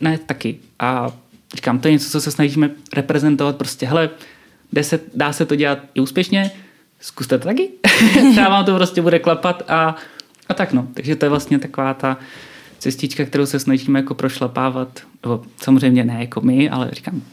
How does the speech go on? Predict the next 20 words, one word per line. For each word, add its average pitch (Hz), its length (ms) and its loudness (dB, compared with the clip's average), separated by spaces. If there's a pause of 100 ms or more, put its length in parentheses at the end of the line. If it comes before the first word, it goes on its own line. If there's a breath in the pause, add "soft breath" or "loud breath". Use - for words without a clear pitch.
(180)
půr-, 143 220 2
původně 139 320 4
v 139 40 -2
tom 143 160 2
byly 139 120 2
jako 135 140 -4
Forkys, 135 440 -2
který 139 200 -4
prostě 131 240 -6
řekl, 135 180 -6
hele, 151 240 0 (880 loud breath)
fast 135 280 -2
food, 190 160 0 (140)
čistě 139 280 -4
veganský, 147 540 0
proč 143 240 -4
by 185 100 0
to 190 80 0
jako 175 180 2
nešlo? 147 360 2